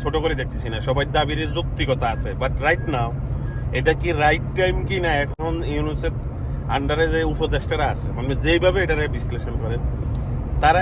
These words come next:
actually কেন আছে, মানে তারা এখন কেন ক্ষমতায় আছে? একটা সরকার চলে গেছে,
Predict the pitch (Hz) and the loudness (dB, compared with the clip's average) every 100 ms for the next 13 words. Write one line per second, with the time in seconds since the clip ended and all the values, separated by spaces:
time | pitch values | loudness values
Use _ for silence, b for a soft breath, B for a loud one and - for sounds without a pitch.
0 | 180 - 185 180 - 170 175 135 - - | 2 0 0 0 4 4 4 0 -2 -2
1 | - - 143 143 156 165 175 165 175 147 | -2 0 -2 4 4 6 4 2 -2 0
2 | 139 151 147 147 123 120 101 - - - | 0 0 0 -2 0 -2 -2 -6 -6 -4
3 | - B B B - - 160 147 160 170 | -4 B B B -4 -2 -2 0 0 0
4 | 170 175 165 156 - | 0 2 2 2 0